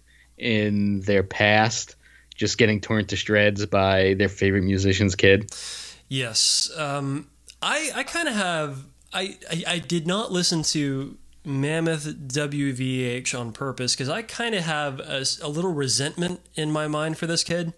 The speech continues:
Speaker 2: Um, you know, when Van Halen reformed, uh, years ago,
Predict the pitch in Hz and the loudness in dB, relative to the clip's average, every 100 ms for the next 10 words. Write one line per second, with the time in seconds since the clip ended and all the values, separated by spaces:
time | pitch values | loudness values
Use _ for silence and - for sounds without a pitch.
0 | - - - - - - _ 135 139 135 | -14 -18 -16 -16 -20 -20 _ -6 -4 -2
1 | 131 127 127 127 156 135 127 127 139 135 | -2 -4 -6 -6 -6 -4 -4 -2 -2 -2
2 | 135 139 - 147 151 180 180 175 175 170 | -2 -4 -8 -6 -2 -2 0 0 0 0
3 | 156 143 151 - 151 151 147 143 139 - | 0 -2 -4 -4 -2 -2 0 -2 -4 -6
4 | 127 127 123 127 131 139 127 120 127 123 | -4 -4 -4 -2 -2 -2 -2 -2 -2 -2
5 | 123 127 | -2 -4